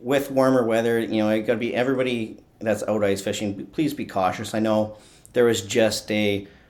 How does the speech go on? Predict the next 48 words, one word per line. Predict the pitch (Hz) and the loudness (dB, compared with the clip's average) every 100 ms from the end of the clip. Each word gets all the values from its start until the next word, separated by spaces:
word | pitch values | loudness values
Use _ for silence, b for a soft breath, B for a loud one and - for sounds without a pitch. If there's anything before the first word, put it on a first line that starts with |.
| B | B
a | 107 | -8
big | - 117 117 | -2 0 0
heave | 107 - 117 107 | -2 -6 -4 -2
that | 107 | 0
opened | 98 101 104 | 0 0 -2
up | 104 104 | -2 -2
at | 95 | -6
Pelican | - 101 98 101 | -4 -4 -2 -6
Point | 110 104 | -4 -4
on | 98 98 | -2 -2
Last | 98 98 | -4 -4
Mountain | 101 92 | -6 -4
Lake. | 95 90 | -4 -6
We | 101 | -8
just | 101 104 | -8 -8
had | - 98 92 - | -4 -4 -4 -10
a | |
nice | 95 92 95 - | -8 -6 -6 -6
warm | 101 98 92 | -4 -4 -2
day | 92 87 | -2 -4
after | - - 98 | -6 -8 -10
such | 92 90 | -10 -12
a | |
cold | - - 92 | -10 -6 -6
stretch, | 98 110 92 - - B B B B | -6 -4 -4 -6 -12 B B B B
and | - 90 87 87 78 90 | -6 -6 -6 -8 -12 -4
the | 107 | 0
ice | 107 113 117 | 2 2 -2
is | 107 | -4
just | 101 - | -4 -2
so | 104 98 | -4 -2
unpredictable. | 98 - 92 - - 95 | -6 -10 -12 -12 -8 -8
It's | - | -4
never | 135 135 135 | 0 2 2
a | |
hundred | 123 117 113 | 0 -2 -6
percent | 117 - 113 107 | -10 -6 -6 -4
safe, | 104 95 92 - b b b b | -4 -4 -6 -12 b b b b
um, | 87 90 90 | -8 -6 -6
so | - - | -8 -4
always | 107 104 | -2 -2
be | 107 | -4
aware | 101 95 95 | -4 -2 -2
of | 92 | -4
your | 92 | -8
surroundings. | - 92 92 92 92 90 | -8 -6 -4 -4 -6 -8
But, | - 85 - - B B - | -8 -8 -8 -12 B B -16
um, | 92 90 87 92 98 | -12 -10 -8 -10 -12